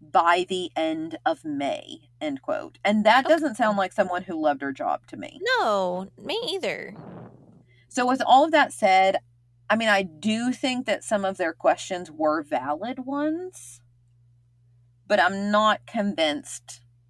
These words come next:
Speaker 1: that it was Anton.
Speaker 2: Yeah, I mean, the questions got me thinking, not gonna lie.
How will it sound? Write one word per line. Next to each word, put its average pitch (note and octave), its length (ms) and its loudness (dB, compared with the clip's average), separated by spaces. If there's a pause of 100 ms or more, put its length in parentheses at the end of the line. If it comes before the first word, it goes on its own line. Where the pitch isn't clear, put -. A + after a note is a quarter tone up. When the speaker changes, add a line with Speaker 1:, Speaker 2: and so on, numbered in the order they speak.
(440)
Speaker 1:
that E3+ 100 -4
it C#3+ 80 0
was A2+ 120 -8
Anton. - 540 -12 (460)
Speaker 2:
Yeah, B3+ 340 2
I B3+ 40 0
mean, C4 440 -6 (840)
the A3+ 80 -2
questions A3+ 480 0
got A#3 200 -2
me A#3+ 100 -6
thinking, F#3+ 840 -8 (160)
not F3+ 220 -6
gonna G3+ 180 -4
lie. A#3 520 -4